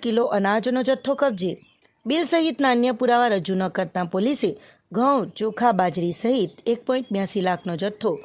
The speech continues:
કબજે કર્યો. ગરીબના હકનો કોળિયો છીનવી પારડીના અન્નાલા ગામે એક દુકાનમાં અનાજનો જથ્થો વેચાતો હોવાની માહિતી એસ ઓ જી પોલીસની ટીમને મળતા દુકાનમાં રેડ કરી શંકાસ્પદ સરકારી ઘઉં, ચોખા,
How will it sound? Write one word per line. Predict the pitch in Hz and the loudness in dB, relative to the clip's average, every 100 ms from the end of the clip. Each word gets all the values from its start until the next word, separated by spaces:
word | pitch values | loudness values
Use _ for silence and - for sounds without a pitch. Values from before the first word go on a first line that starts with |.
| - - | -16 -8
કબજે | 196 165 294 | -6 -2 0
કર્યો. | 294 247 165 - - _ _ _ | 2 2 0 -6 -18 _ _ _
ગરીબના | 180 214 262 330 277 294 311 302 | -2 2 4 4 2 2 2 0
હકનો | 208 233 220 214 233 | 0 -2 0 0 0
કોળિયો | 247 247 190 - - | 0 0 0 -2 -6
છીનવી | - 247 262 185 - 214 | -4 -2 0 -4 -4 0
પારડીના | 196 180 190 190 190 | 2 2 0 0 -2
અન્નાલા | 185 233 269 262 | 0 2 2 2
ગામે | 294 220 - | 2 0 -4
એક | 214 208 202 | -10 -6 -4
દુકાનમાં | - 294 311 320 | 0 2 4 4
અનાજનો | 311 320 269 311 | 2 2 2 0
જથ્થો | 285 294 - 302 254 | 0 -2 0 0 0
વેચાતો | 220 247 247 220 | 0 0 0 0
હોવાની | 226 220 214 185 | 2 2 0 0
માહિતી | 180 277 - - _ _ _ _ 185 | 0 -2 -4 -10 _ _ _ _ -8
એસ | 180 | -4
ઓ | 254 | -2
જી | 262 233 | -2 -4
પોલીસની | 185 175 175 - 180 | -2 -2 -4 -6 -8
ટીમને | 175 254 233 208 | -4 -2 0 2
મળતા | 240 262 220 180 - - _ 254 | 2 0 0 0 -4 -20 _ -4
દુકાનમાં | - 294 302 277 208 | 2 2 4 2 2
રેડ | 180 156 | 0 0
કરી | 202 233 | 0 0
શંકાસ્પદ | - 190 180 170 - 175 170 | -2 -2 -2 -4 -4 -6 -4
સરકારી | 190 147 220 233 202 | -6 -2 0 2 2
ઘઉં, | 247 262 269 - - - | 2 2 0 -8 -20 -6
ચોખા, | 277 285 285 269 | 0 0 2 0